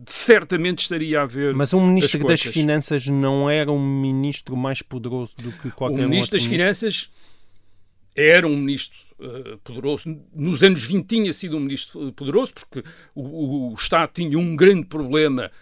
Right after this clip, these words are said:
Speaker 1: em termos de equilíbrio,
Speaker 2: E dívida
Speaker 1: eh,
Speaker 2: pública,
Speaker 1: do
Speaker 2: não é?
Speaker 1: orça-, do orçamento que se repercutia depois na inflação.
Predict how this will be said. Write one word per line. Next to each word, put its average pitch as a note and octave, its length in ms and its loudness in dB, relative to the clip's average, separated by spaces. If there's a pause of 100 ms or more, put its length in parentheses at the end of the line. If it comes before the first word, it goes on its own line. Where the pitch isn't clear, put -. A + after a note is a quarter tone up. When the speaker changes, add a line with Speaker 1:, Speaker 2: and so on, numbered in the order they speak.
(200)
Speaker 1:
em C3 160 -8
termos C3 300 -8
de C#3 60 -6
equilíbrio, C#3+ 720 -6
Speaker 2:
E A2+ 80 -10
dívida B2+ 340 -4
Speaker 1:
eh, A2+ 40 -4
Speaker 2:
pública, C3+ 320 -6
Speaker 1:
do C#3+ 80 -2
Speaker 2:
não D#3+ 120 0
é? D#3+ 60 4
Speaker 1:
orça-, D3+ 240 -2
do C#3+ 260 -6
orçamento D3 880 0
que - 60 -14
se - 120 -8
repercutia D#3 600 -6
depois D#3 300 -4
na D3 100 0
inflação. D3+ 760 0